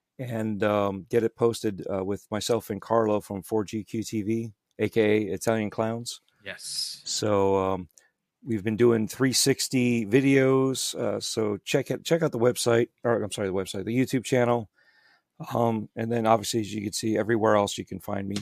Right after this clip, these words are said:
Speaker 1: But I gotta say, thank you most importantly to everybody in the chat for showing up.
Speaker 2: Indeed.
Speaker 1: It, it always pushes the show. Definitely subscribe to everybody here.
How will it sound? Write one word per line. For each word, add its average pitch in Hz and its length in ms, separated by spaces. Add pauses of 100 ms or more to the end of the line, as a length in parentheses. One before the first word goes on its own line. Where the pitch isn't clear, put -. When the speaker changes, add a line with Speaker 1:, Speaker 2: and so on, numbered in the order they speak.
(140)
Speaker 1:
But 127 140
I 135 80
gotta 135 160
say, 113 400 (580)
thank 139 380
you 123 80
most 127 260
importantly 113 460
to - 200
everybody 117 440
in 113 80
the 110 80
chat 113 260
for - 80
showing 107 380
up. 107 220 (120)
Speaker 2:
Indeed. 101 540
Speaker 1:
It, 127 220
it 120 40
always 127 300
pushes 123 420
the 107 100
show. 110 420 (280)
Definitely 147 320
subscribe 127 460
to 117 100
everybody 123 480
here. 117 400